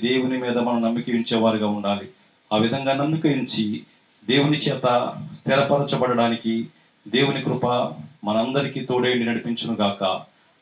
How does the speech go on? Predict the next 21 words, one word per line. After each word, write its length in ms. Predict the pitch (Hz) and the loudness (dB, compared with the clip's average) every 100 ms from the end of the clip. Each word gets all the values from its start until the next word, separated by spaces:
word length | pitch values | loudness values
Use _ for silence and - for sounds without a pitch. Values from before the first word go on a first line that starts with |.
| - | -2
ఆమేన్. 400 | 101 101 95 78 - - - | 0 0 -2 -6 -12 -18 -4
పరిశుద్ధుడైన 600 | 135 151 151 143 131 127 | 0 2 2 2 2 2
మా 140 | 120 120 | 0 -2
తండ్రి, 440 | 123 113 131 156 - _ _ _ - | -2 -2 -2 -4 -8 _ _ _ -6
ప్రేమ 200 | 120 127 | -2 0
కలిగిన 300 | 123 120 120 | 0 -2 -2
ప్రభువా, 420 | 117 117 110 131 120 | -2 0 0 -2 -4
మీకు 180 | 113 117 | -2 -2
వందనాలు, 440 | 113 117 113 113 | 0 0 2 0
స్తోత్రాలు 640 | 113 123 117 117 113 110 - | 0 0 0 0 0 -2 -2
చెల్లిస్తున్నాం. 560 | 110 113 - 120 135 - - _ _ _ 120 | -2 -2 -2 -2 -2 -4 -14 _ _ _ -4
ఈ 80 | |
దినము 500 | 113 135 139 143 151 - - 120 | -2 0 0 0 -4 -10 -12 -4
మీరు 140 | 117 | 0
వాక్యం 400 | 127 127 151 139 | 2 0 -2 -2
ద్వారా 460 | 127 123 127 127 - - _ _ _ _ _ _ - | 0 2 2 2 -2 -16 _ _ _ _ _ _ -2
మాతో 500 | 117 120 127 127 123 | 2 2 2 0 0
మాట్లాడినందుకు 720 | 113 113 131 127 120 117 113 120 | 2 2 0 -2 0 -2 -2 -2
మీకు 280 | 113 107 | -4 -2
వందనాలు 380 | 107 113 113 113 | -2 0 0 0
ప్రభువా. 400 | 107 113 101 107 | 0 -2 -2 -6